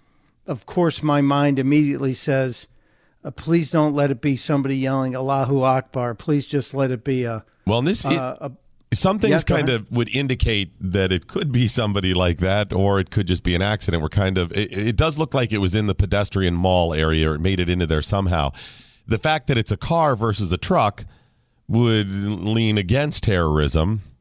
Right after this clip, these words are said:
Speaker 2: I mean, you know, most of the time terrorists are gonna be more, um, calculated. They're gonna try to make this bigger. You're gonna get a truck. It's, you know, you're gonna try to injure as many people as possible. Not, it doesn't have to be that. I'm just saying it would probably lean that way normally. Um,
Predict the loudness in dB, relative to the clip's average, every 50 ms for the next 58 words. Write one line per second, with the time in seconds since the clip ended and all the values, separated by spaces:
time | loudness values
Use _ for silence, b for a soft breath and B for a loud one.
0 | _ _ _ -8 -6 -4 -2 -4 -2 -2 -2 -2 -2 -2 -2 -2 -2 -2 -2 0
1 | 2 0 2 0 -2 -2 0 0 0 0 0 -2 -2 -2 -2 -2 -2 -2 -2 -2
2 | -2 -2 -2 -2 -2 -4 -4 -4 -2 0 0 0 0 -2 -2 -4 -4 -2 -2 -2
3 | -2 -2 -2 -2 0 0 2 2 0 0 0 0 0 0 -2 0 0 0 0 2
4 | 0 -2 -2 0 -2 -2 -2 0 -2 -2 0 0 0 0 0 0 -2 -2 -2 -2
5 | -2 -2 -2 -2 -2 -2 -2 0 2 2 0 0 -2 -4 -4 -4 -4 -4 -2 0
6 | 0 0 0 0 -2 -2 0 0 -2 0 0 -2 -4 B B B B B B -4
7 | -2 0 0 0 0 0 0 0 -2 -2 -4 -4 -4 -2 -4 -4 -2 -2 0 2
8 | 2 2 0 0 -2 0 -2 -2 -2 B B B B B B B B 2 2 0
9 | -4 -8 -14 _ _ _ -8 -4 -4 -4 -4 -2 -2 0 0 0 0 -2 -2 -2
10 | 0 0 0 0 0 0 0 -2 -2 -2 -2 -2 -2 -4 -6 -4 -4 -2 0 0
11 | 0 0 0 0 0 0 0 0 0 0 0 0 -2 -2 -2 -2 -2 -2 -2 -4
12 | -4 -4 -2 0 0 0 0 0 -2 -2 -4 -4 B B B B B B B _
13 | 0 2 2 4 4 2 2 0 -4